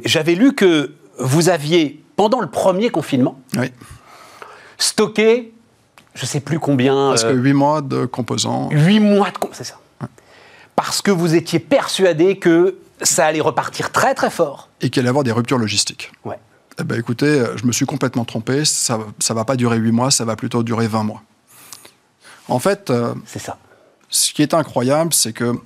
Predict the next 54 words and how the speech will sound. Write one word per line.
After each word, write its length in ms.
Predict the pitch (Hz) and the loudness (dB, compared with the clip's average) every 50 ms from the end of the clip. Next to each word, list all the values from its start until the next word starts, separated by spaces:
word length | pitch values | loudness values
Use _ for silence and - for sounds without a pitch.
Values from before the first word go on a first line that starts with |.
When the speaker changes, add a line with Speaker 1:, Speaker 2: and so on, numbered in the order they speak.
| _ _ _ _ - - - - _ | _ _ _ _ -20 -20 -20 -8 _
Speaker 2:
quand 180 | - 170 175 | 2 2 2
vous, 300 | 170 139 123 110 120 123 | 2 2 -2 -2 -2 -4
ça 280 | 117 - - - - 117 | -4 -4 -4 -4 -4 -2
fait 100 | - 131 | -2 0
longtemps 340 | 139 135 131 - 156 151 135 | 0 0 0 0 0 0 0
que 60 | 113 | -2
je 60 | 104 | -2
suis 180 | 101 - - 113 | -4 -4 -2 -2
chez 180 | - - 117 110 | -2 -2 -4 -4
gis, 300 | 104 113 139 165 156 - | -2 -2 0 0 0 -2
aux 40 | - | -4
côtés 220 | - - 113 - 104 | -6 -8 -8 -6 -6
de 60 | 104 | -6
mon 140 | 107 107 107 | -6 -8 -4
père, 400 | 110 151 175 190 180 151 123 117 | -4 -2 0 0 0 -2 -2 -4
et 240 | 120 120 123 135 135 - - - - - _ _ | -2 0 0 -2 -2 -4 -12 -20 -20 -20 _ _
j'ai 140 | - 180 120 | -4 -2 0
vécu 240 | 127 135 131 - 180 | 0 0 0 0 -2
la 80 | 143 | 0
crise 220 | 123 - - 143 127 | -2 -2 -4 -2 -2
de 60 | 120 | -2
deux 120 | 107 117 | 0 0
mille 140 | 113 113 117 | 0 0 0
huit 60 | 127 | 0
deux 100 | 117 120 | 0 0
mille 160 | 107 110 104 | -2 -2 -2
neuf. 260 | 107 107 - - - - _ _ _ _ _ _ _ - | -4 -4 -8 -12 -16 -20 _ _ _ _ _ _ _ 0
De 60 | 139 | 0
cette 160 | 127 175 160 | 0 0 -2
crise, 240 | - - - 220 202 147 | -2 -2 0 0 0 0
j'ai 80 | 139 | 0
retenu 300 | 127 127 131 - 170 165 | 0 -2 -2 0 0 0
deux 160 | 139 127 151 | 2 4 4
leçons. 280 | 143 131 - - 135 123 - _ _ _ - - - - - - _ _ _ _ | 4 2 0 -4 -6 -8 -12 _ _ _ -20 -20 -20 -20 -20 -20 _ _ _ _
Première 320 | - - 160 175 180 175 | -6 -2 0 0 0 2
leçon, 460 | 165 160 156 - - 180 180 208 233 | 2 2 2 2 0 0 -2 -2 0
c'est 240 | 214 - - 147 131 | 0 0 0 -2 -4
que, 300 | - - 151 160 135 113 - - - _ _ _ _ _ _ | -2 0 0 2 0 0 -4 -12 -20 _ _ _ _ _ _
en 100 | - 147 | -2 -2
sortant 320 | 131 - 196 160 - 196 180 | 0 0 -2 -2 -2 0 2
d'une 140 | 165 156 | 4 4
grosse 240 | 143 143 151 143 - | 4 4 2 2 0
crise, 220 | - - 175 180 170 | 0 0 0 0 2
il 60 | - | 2
y 20 | |
a 40 | 135 | 2
une 100 | 127 123 | 2 2
grosse 340 | 117 127 120 131 170 160 - | 2 0 0 0 0 0 -2
problématique 500 | - - 143 131 131 123 117 - 131 - | -4 -2 0 0 0 2 0 -2 0 0
logistique. 520 | 123 120 120 113 - - - - - - | 0 2 2 0 0 -2 -4 -10 -8 -6
Donc, 160 | 127 127 131 - | -4 -4 -4 -4
il 80 | 139 | -6
faut 140 | - - 139 | -2 0 0
stocker. 400 | - - - 156 131 - 120 123 | 0 0 0 -2 -4 -4 -8 -14